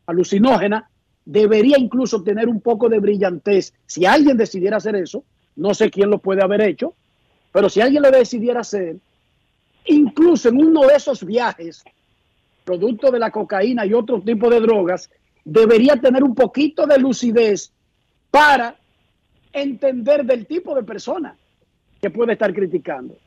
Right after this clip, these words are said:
No, no creo que haya muchos dominicanos que estén en, en la capacidad real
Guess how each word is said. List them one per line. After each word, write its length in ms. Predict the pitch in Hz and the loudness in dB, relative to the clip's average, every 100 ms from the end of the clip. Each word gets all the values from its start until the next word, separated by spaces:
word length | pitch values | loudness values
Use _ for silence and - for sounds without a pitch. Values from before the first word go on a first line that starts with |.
| _ | _
No, 380 | 196 285 311 - _ _ _ _ - | 0 2 2 -2 _ _ _ _ 2
no 260 | 254 339 | 4 6
creo 460 | 262 262 233 220 214 _ | 6 6 4 -2 -12 _
que 140 | - 202 | -8 -6
haya 260 | 247 254 | -4 -4
muchos 360 | 233 269 247 233 | -6 -8 -6 -6
dominicanos 680 | 240 226 226 196 196 180 175 | -6 -8 -10 -4 -4 -4 -10
que 120 | - | -10
estén 320 | 175 - 240 | -8 -6 -4
en, 380 | 262 240 208 165 _ _ _ | -4 -4 -4 -6 _ _ _
en 200 | - 208 | 0 4
la 140 | 214 202 | 4 2
capacidad 760 | 208 - 196 208 196 233 208 _ - | -2 0 -2 0 2 2 0 _ -2
real 760 | 220 247 320 277 233 214 269 | 2 4 4 4 0 -4 -12